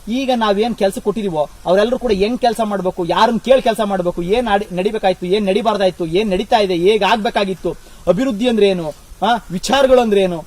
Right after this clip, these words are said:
ವಿಚಾರಗಳಿಂದ ಹೇಗೆಲ್ಲ ಮಾಡ್ಬೋದು, ಇದೆಲ್ಲ ಗೊತ್ತಾಯ್ತು ಅಂದ್ರೆ ಈ ಅವಾಂತರಗಳೆಲ್ಲ ನಿಲ್ತವೆ ಅಂತ ಗೊತ್ತಾಯ್ತು. ನಾನ್ ಸುಮ್ನಿರೋದಕ್ಕೆ ತಾನೇ ತಿಮ್ಮ ಹಿಂಗೆಲ್ಲ ಆಡ್ತಾ ಇರೋದು. ನಾನ್ ಸುಮ್ನಿರಲ್ಲ, ಇನ್ನ ನಾನೇ ಸಿ ಎಂ ಅಂತ ತೋರಿಸ್ತೀನಿ.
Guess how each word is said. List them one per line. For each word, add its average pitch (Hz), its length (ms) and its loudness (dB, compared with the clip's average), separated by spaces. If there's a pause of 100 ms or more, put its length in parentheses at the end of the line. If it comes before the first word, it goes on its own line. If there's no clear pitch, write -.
(140)
ವಿಚಾರಗಳಿಂದ 240 520 2
ಹೇಗೆಲ್ಲ 240 480 2
ಮಾಡ್ಬೋದು, 196 440 -2
ಇದೆಲ್ಲ 175 380 -2
ಗೊತ್ತಾಯ್ತು 180 560 0
ಅಂದ್ರೆ 185 440 -4 (300)
ಈ 185 100 0
ಅವಾಂತರಗಳೆಲ್ಲ 185 680 0
ನಿಲ್ತವೆ 165 440 -4
ಅಂತ 160 120 -10
ಗೊತ್ತಾಯ್ತು. 135 540 -6 (260)
ನಾನ್ 160 300 -2
ಸುಮ್ನಿರೋದಕ್ಕೆ 262 440 0
ತಾನೇ 226 500 0
ತಿಮ್ಮ 190 240 -4 (520)
ಹಿಂಗೆಲ್ಲ 180 340 2
ಆಡ್ತಾ 202 260 0
ಇರೋದು. 196 300 2
ನಾನ್ 196 320 -2
ಸುಮ್ನಿರಲ್ಲ, 226 400 0
ಇನ್ನ 190 200 0 (260)
ನಾನೇ 202 360 2 (120)
ಸಿ 254 80 -6
ಎಂ 247 140 0
ಅಂತ 233 120 -4
ತೋರಿಸ್ತೀನಿ. 196 460 -4